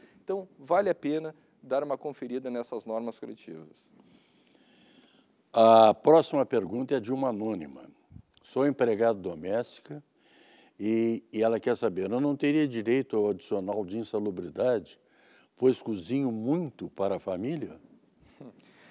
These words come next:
Speaker 1: <laughs> Por mais difícil que seja cozinhar, né, Machado? Eu não sei se tu, tu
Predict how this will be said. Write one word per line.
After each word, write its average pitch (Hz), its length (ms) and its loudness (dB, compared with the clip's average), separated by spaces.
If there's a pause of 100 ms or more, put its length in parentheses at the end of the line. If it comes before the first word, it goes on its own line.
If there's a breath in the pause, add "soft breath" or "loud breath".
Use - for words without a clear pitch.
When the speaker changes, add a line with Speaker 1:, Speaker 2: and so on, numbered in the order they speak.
(300 loud breath)
Speaker 1:
<laughs> 117 220 -10
Por 123 160 -4
mais 147 320 0
difícil 147 640 -10
que - 80 -18
seja 131 240 -4
cozinhar, 113 540 -4
né, 120 160 -4
Machado? 117 480 -4
Eu 104 40 -10
não 107 100 -8
sei 143 180 -8
se - 120 -10
tu, 113 160 -4
tu 110 180 -14